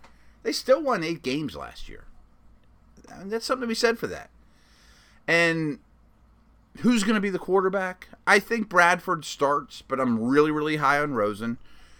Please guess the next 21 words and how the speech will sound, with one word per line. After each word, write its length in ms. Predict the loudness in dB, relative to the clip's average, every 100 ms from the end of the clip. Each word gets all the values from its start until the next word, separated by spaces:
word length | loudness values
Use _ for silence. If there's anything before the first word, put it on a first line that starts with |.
| -20 -12
And 100 | -6
I 60 | -4
don't 300 | 0 2 0
expect 280 | -2 -4 -2
Bradford 360 | -2 -2 -6
to 60 | -6
stay 180 | -4 -2
healthy. 520 | -4 -6 -8 -8 -6
And, 240 | -8 -10 -16 _ _ _ _
you 100 | -14
know, 100 | -14 -12
would 180 | -12 -10
Glennon 400 | -6 -4 -2 -2
be 100 | -4
the 100 | -4
number 180 | -4 -6
two 260 | -6 -4
off 120 | -4
the 60 | -6
bench? 300 | -8 -8 -8
I 100 | -10